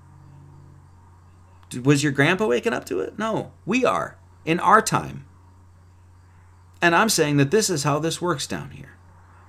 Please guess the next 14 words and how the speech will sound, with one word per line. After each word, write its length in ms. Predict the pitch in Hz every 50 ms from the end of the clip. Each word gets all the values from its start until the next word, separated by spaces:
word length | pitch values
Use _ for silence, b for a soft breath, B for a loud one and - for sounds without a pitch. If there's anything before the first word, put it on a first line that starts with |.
| b b -
And 100 | 80 87
I'll 120 | 98 113
explain 400 | 127 131 - - 135 110 90 80
that. 160 | 69 67 - - - - - - - - - - - - - - - - - - - - - - B B B B B B B B B B B B B B - -
What's 260 | - 160 165 220 220 -
happening 440 | 220 220 226 226 226 208 175 147
right 200 | 135 135 131 131
now 300 | 120 123 120 110 113 117
is 160 | 117 113 107 -
that 280 | - 120 117 117 127
we're 180 | 117 151 208 208
starting 360 | - - 196 180 170 160 151
to 100 | 139 147
realize 680 | 131 120 139 190 208 190 131 101 95 90 98 107 -